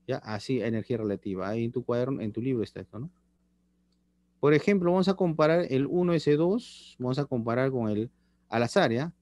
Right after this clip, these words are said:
Tres es tres al azar, ¿ya? A ver, uno S dos, vamos a comparar el dos S dos y vamos a comparar el dos P seis.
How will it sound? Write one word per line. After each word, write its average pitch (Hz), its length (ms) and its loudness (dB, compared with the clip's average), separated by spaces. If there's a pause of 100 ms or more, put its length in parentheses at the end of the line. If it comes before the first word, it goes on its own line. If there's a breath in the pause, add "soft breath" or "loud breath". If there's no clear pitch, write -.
Tres 160 420 0
es - 300 -4
tres - 840 -4 (560)
al 120 120 -4
azar, 120 280 0
¿ya? 123 120 -2
A - 600 -16
ver, 107 140 -6
uno 190 200 4
S 165 180 2
dos, 175 320 4
vamos 156 180 0
a 160 80 0
comparar 135 420 2
el 113 240 0
dos 165 220 0
S 151 180 0
dos - 420 -6 (1080)
y 120 60 -2
vamos 131 180 0
a 151 60 -2
comparar 127 460 2
el 110 200 2
dos 139 160 0
P 117 160 -2
seis. - 580 -12